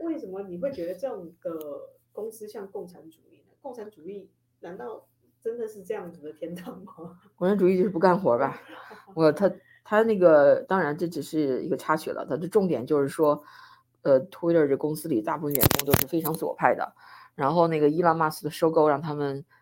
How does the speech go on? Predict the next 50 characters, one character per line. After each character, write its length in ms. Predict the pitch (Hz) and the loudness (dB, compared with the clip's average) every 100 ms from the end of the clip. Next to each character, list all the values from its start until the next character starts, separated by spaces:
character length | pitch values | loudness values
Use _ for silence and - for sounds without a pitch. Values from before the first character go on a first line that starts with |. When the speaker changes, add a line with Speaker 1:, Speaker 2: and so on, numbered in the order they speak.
| _ _ _ | _ _ _
Speaker 2:
呃， 160 | 135 | -6
产 200 | 127 - | -6 -8
生 120 | 127 151 | -8 -4
了 60 | |
一 40 | 143 | -4
种 320 | 135 135 139 _ _ - | -4 -8 -12 _ _ -4
要， 140 | 143 | -2
要， 380 | 147 143 131 - | 2 2 2 0
要 120 | - 127 | -2 2
造 200 | 185 156 | 6 4
反 240 | 160 - | 2 -4
的 80 | 123 | -4
那 40 | |
种 140 | 147 123 | -4 -4
心 220 | - 147 | -4 -6
理， 180 | - - | -8 -6
但 160 | 156 | -4
是 240 | 156 165 160 | 0 2 4
一 100 | 156 | 2
些 340 | 156 160 156 | 2 2 4
那 180 | 156 147 | 0 -2
个 360 | - 131 113 - _ _ _ | 0 0 0 -4 _ _ _
管 180 | - 143 | 4 4
理 60 | 180 | 6
人 200 | 143 156 | 4 4
员 220 | 135 139 | 2 2
呢， 260 | 147 143 | 2 2
比 100 | 143 | 0
如 160 | 135 139 | 0 0
中 200 | - 151 | -2 -4
层、 200 | 147 143 | -4 -4
上 180 | 147 143 | -2 -2
层 100 | 135 | -2
的 60 | |
管 140 | 127 120 | 0 0
理 60 | |
人 180 | 131 110 | -2 -4
员 240 | 110 107 123 | -6 -8 -2
又， 360 | 131 - - - _ _ _ | -2 -2 -6 -12 _ _ _
呃， 280 | 123 120 117 113 _ | -6 -4 -4 -8 _
压 220 | 151 143 | 2 2
制 140 | 151 147 | 2 -2
他 100 | 139 | -2
们， 160 | 131 | -6
不 100 | 131 | 0
要 140 | 156 143 | 2 2
他 140 | 139 | -2
们 120 | 135 | -4
造 200 | 131 139 | 2 2
反， 400 | - - 117 110 | 2 -6 -10 -14